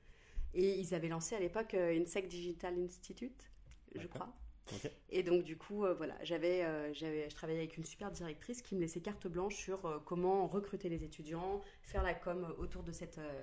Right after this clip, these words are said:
Speaker 1: cette école. Et c'était, c'était une super expérience.
Speaker 2: D'accord. T'as apprécié cette expérience ?
Speaker 1: Euh, beaucoup, ouais. Beaucoup.
Speaker 2: Ouais.
Speaker 1: Euh, cette deuxième expérience, euh, parce que la première, euh,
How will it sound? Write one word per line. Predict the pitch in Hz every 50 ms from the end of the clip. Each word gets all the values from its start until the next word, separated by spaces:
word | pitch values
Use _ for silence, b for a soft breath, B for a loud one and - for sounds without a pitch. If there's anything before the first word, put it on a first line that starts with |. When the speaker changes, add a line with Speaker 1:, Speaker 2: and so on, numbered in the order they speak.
| 135 135
Speaker 1:
cette | 131 - 160 160 160
école. | - - 165 170 202 208 202 B B B B B B
Et | - 147
c'était, | - - 147 - - 175 180 165
c'était | 170 - 160 160 175
une | 165 160
super | - - 202 - 196 180
expérience. | 175 170 - - 160 143 131 127 - - - - - - - - - - - -
Speaker 2:
D'accord. | 127 123 113 123 120 - 107 -
T'as | - - 110
apprécié | 110 - - 123 - - 139
cette | - 135 120
expérience ? | 120 120 - - 120 139 165 - - - - - - - - - - - b b b b b -
Speaker 1:
Euh, | 190 190 180 175
beaucoup, | 165 180 226 226 - 226 220
ouais. | 190 160 - - - - - -
Beaucoup. | 180 196 -
Speaker 2:
Ouais. | 247 202 185 - -
Speaker 1:
Euh, | 175 170 165 160 156 151 151 151 151 156
cette | - - 170 160
deuxième | 165 175 170 185 185 180 180
expérience, | 175 180 - - 175 170 165 170 175 185 190 - -
euh, | 170 156
parce | 151 - -
que | -
la | 165 160 147
première, | - - 170 175 175 175 170 165
euh, | 156 151 147